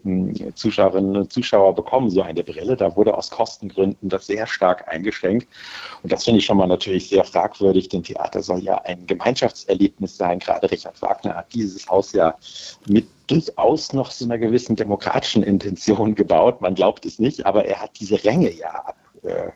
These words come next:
geschafft, sondern er wollte eher, dass das so ein Theater ist, wie es im antiken Griechenland war, wo sozusagen sich die Polis versammelt und alle gemeinsam etwas erleben.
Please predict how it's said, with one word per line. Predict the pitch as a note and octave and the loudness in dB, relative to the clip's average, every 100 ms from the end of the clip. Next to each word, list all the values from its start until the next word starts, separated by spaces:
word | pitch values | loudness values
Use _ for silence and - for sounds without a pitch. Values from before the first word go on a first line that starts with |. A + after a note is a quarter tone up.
| _ | _
geschafft, | F#2+ - G2+ - - - - - - | -2 2 0 -2 -10 -20 -20 -20 -8
sondern | - G#2+ A2 | 0 2 2
er | G2+ | 4
wollte | A2 E3 | 2 0
eher, | C3+ B2+ C#3 | 0 2 4
dass | C3 - | 2 0
das | A#2+ - | -4 -2
so | A2+ | -4
ein | - A2 | 0 -2
Theater | A2+ A2+ F2+ G2+ A#2+ A2 G2+ - | 0 0 2 0 2 2 2 0
ist, | A#2 G#2+ - F2+ | -4 -6 -12 -8
wie | G#2 A2 | -2 0
es | G#2 G2+ G2 - | 4 2 0 -6
im | G#2+ F#2+ G2 | -2 0 -2
antiken | G2+ - B2+ A2 | -6 -8 -4 -4
Griechenland | - D3+ - G2+ F2+ F2 - | -4 -4 -2 0 0 -4 -4
war, | E2 E2 D#2+ - - - - - | 0 2 0 -4 -16 -20 -12 0
wo | F2 E2 | 2 2
sozusagen | F#2+ - F2+ F2+ F#2 | 0 -8 -2 0 0
sich | F#2 | -4
die | - | -6
Polis | - - A#2 G2 - | -2 0 0 -2 -6
versammelt | - E2+ F2+ G#2 E2+ - - | -8 -6 -6 -2 -2 -2 -6
und | F#2 F#2 - - | -10 -12 -12 -6
alle | G#2 | -4
gemeinsam | G#2+ G2+ F#2+ A#2 A2 F2 | 0 2 4 4 4 0
etwas | - - E2+ - | -2 -10 -10 -10
erleben. | - E2 E2 E2 F#2+ | -10 -12 -10 -10 -10